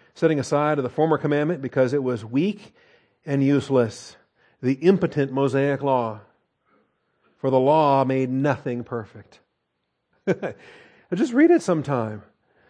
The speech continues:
Do this and you die, do this and you die, do this and you die, do this and you die. Okay?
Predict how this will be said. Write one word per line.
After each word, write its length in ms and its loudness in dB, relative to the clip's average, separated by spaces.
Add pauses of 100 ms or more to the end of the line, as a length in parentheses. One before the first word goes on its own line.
(380)
Do 200 6
this 260 6
and 80 0
you 60 2
die, 220 0
do 120 -2
this 180 0
and 80 -4
you 80 -2
die, 200 0
do 100 -4
this 180 -2
and 80 -6
you 60 -4
die, 220 -4
do 100 -4
this 160 -2
and 100 -6
you 60 -4
die. 280 -10 (480)
Okay? 320 -4